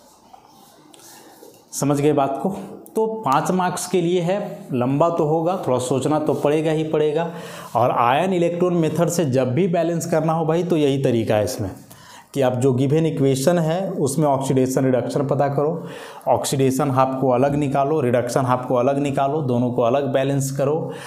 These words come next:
और ख़ास करके एक बात यहाँ ध्यान रखना है, basic medium की एसिडिक medium, Basic medium में oxygen balance करना हो तो वो एच माइनस लगाएंगे, Hydrogen balance करना हो एच टू ओ लगाएंगे। लेकिन वही यदि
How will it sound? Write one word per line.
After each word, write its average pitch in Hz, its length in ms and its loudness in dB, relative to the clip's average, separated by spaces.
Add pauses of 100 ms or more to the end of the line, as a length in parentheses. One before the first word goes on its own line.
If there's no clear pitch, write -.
(180)
और 113 140 0
ख़ास 143 360 0
करके 143 280 0
एक 135 100 0
बात 139 200 -2
यहाँ 143 240 0
ध्यान 143 200 0
रखना 139 220 0
है, 120 200 -2
basic 123 420 0
medium 143 340 0
की 156 100 0
एसिडिक 131 460 0
medium, 95 320 -2 (540)
Basic 123 500 0
medium 156 340 2
में 160 280 -4
oxygen 131 680 0
balance 147 340 2
करना 143 320 0
हो 147 200 -2
तो 127 180 -2
वो 113 160 2
एच 117 220 0
माइनस 139 380 0
लगाएंगे, 151 440 -2 (540)
Hydrogen 139 540 2
balance 147 380 0
करना 139 260 2
हो 139 280 -2
एच 117 260 -2
टू 113 160 2
ओ - 60 2
लगाएंगे। 92 500 -2 (420)
लेकिन 123 200 -2
वही 123 200 2
यदि 147 280 0